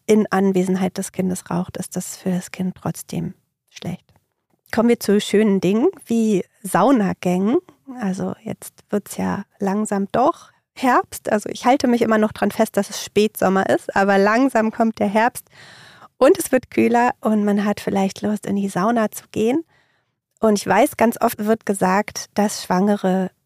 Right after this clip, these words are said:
Saunagänge nicht praktizieren sollen. Das stimmt aber nicht so pauschal. Wenn ihr gewöhnt seid, in die Sauna zu gehen,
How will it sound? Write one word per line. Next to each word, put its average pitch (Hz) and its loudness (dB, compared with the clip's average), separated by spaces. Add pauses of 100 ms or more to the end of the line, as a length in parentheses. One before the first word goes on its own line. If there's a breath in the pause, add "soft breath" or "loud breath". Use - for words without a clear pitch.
(140)
Saunagänge 180 0
nicht 220 0
praktizieren 220 -4
sollen. 202 0
Das 180 -6
stimmt - -6
aber 185 -2
nicht 196 -2
so 208 0
pauschal. 185 -2 (580)
Wenn 226 2
ihr 220 4
gewöhnt 196 2
seid, 190 -2
in 196 -4
die 190 0
Sauna 180 -2
zu - -4
gehen, 320 -2